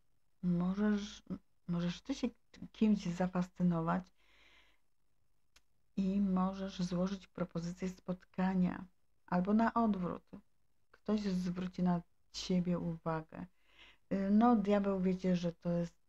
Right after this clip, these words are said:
przegra-, ym, y, przekraczanie granic, tak? Y, doko-, dotąd byłeś,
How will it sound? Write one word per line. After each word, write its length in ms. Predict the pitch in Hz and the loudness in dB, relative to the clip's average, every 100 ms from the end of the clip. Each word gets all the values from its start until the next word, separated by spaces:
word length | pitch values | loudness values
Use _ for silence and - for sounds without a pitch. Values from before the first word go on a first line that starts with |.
| _ | _
przegra-, 760 | - 185 185 190 185 180 180 185 185 180 | -2 0 2 4 4 4 4 2 4 4
ym, 240 | 180 180 - _ - - - _ _ 185 | 4 0 -4 _ -20 -20 -20 _ _ -4
y, 240 | 185 180 - - | -2 -4 -6 -12
przekraczanie 840 | - 202 208 214 214 214 208 202 - _ - | -6 -2 -2 2 6 6 6 2 -2 _ -8
granic, 640 | 175 185 190 185 180 - - - | 0 2 4 2 0 -2 -12 -8
tak? 360 | 165 180 208 - | -2 -2 -4 -6
Y, 360 | 190 190 190 185 - _ _ - _ | -6 -4 -4 -6 -10 _ _ -20 _
doko-, 400 | 190 214 214 214 202 | -4 -4 0 -2 0
dotąd 600 | 202 220 214 202 196 180 | -2 0 0 0 -2 -4
byłeś, 380 | 175 175 165 | -2 -2 -2